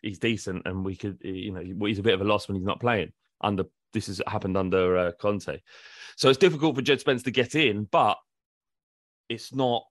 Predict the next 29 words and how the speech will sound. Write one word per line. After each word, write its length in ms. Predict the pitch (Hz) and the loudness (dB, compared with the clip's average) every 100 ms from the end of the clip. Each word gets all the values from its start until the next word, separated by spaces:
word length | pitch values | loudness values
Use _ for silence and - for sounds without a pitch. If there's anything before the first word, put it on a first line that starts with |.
| _ - | _ -8
he 180 | 123 113 | -8 0
will 260 | 131 131 | 2 4
get 120 | 107 | 2
opportunities, 640 | 104 98 - 101 - 80 90 | -6 -8 -10 -10 -10 -12 -12
I'm 80 | |
sure. 380 | 87 104 87 80 | -10 -6 -6 -4
And 80 | 95 | -2
if, 320 | 110 - - _ _ _ _ _ _ _ _ _ - | -4 -4 -18 _ _ _ _ _ _ _ _ _ -8
if 100 | 113 | 0
he 180 | 117 | 2
is 120 | 127 117 | 4 2
at 100 | - | -4
the 120 | 101 | -6
standard, 640 | - 123 110 98 87 143 151 _ _ | -4 0 0 0 -4 -6 -16 _ _
then 500 | 104 107 107 107 - - | -2 0 0 -2 -6 -10
he, 180 | 101 104 | -10 -6
he 100 | 110 | -4
may 160 | 107 107 | -2 0
be 100 | 107 | -2
able 80 | |
to 80 | 104 | -4
force 220 | - 113 | -4 -4
his 140 | 110 101 | -4 -6
way 180 | 104 107 | -4 -2
into 480 | 104 - 107 104 | -6 -6 -6 -6
the 300 | 98 104 104 - | -4 -2 -4 -8
first 340 | _ 104 101 | _ -8 -6
eleven. 340 | 104 117 92 85 | -4 -4 -4 -8
But, 220 | 76 64 | -8 -10